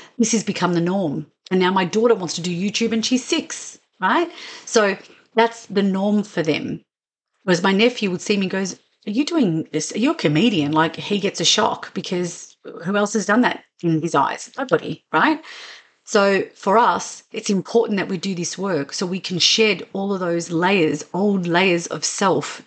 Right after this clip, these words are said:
to become the new self and still, still doing it. Like, I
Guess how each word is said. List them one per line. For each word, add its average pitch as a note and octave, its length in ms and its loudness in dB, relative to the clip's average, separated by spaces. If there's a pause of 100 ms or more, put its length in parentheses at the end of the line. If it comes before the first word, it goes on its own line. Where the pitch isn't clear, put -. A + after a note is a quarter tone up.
to - 80 -10
become F#3+ 380 -2
the F3 60 2
new E3+ 220 0
self - 580 0
and E3+ 220 -4
still, G#3+ 760 0 (160)
still A#3+ 440 0
doing F#3 320 -2
it. - 120 -10
Like, D3 380 -2
I F#3+ 320 2